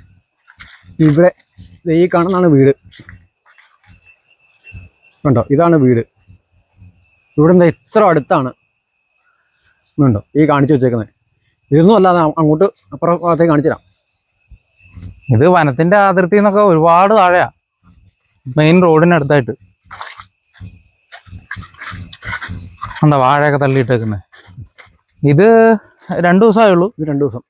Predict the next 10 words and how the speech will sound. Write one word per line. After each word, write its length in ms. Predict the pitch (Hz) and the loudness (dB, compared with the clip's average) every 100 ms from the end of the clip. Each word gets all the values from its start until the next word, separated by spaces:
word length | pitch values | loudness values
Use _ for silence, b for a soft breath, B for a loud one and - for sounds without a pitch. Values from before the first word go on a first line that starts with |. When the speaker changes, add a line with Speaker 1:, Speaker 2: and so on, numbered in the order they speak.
| _ _ - | _ _ -6
Speaker 1:
ഇത് 120 | 170 | -2
മി-, 100 | 214 185 | 0 0
ഇതാ, 120 | 226 160 | 2 2
ഇത് 60 | 208 | 2
മിനിഞ്ഞാന്ന്. 300 | 180 180 170 - _ - | 2 2 0 -4 _ -4
Speaker 2:
ആ, 60 | 139 123 | -2 0
മിനിഞ്ഞാന്ന്. 340 | 131 139 131 110 - | 0 0 -2 -4 -2
Speaker 1:
ദേ 120 | 139 139 | 0 2
ഇത് 80 | 175 | 0
ഈ 20 | 202 | 0